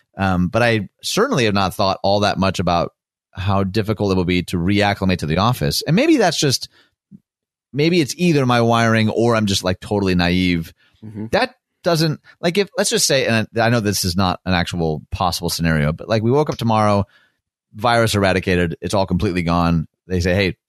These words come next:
Speaker 1: give it a week just to make sure, but you all can go back to normal, you know, next week." I've not given much thought to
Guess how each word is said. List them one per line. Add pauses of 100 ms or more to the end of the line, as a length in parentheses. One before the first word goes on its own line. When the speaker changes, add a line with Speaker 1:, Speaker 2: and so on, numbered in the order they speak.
Speaker 1:
give
it
a
week
just
to
make
sure,
but
you
all
can
go
back
to
normal, (180)
you
know,
next
week." (680)
I've
not
given
much
thought (520)
to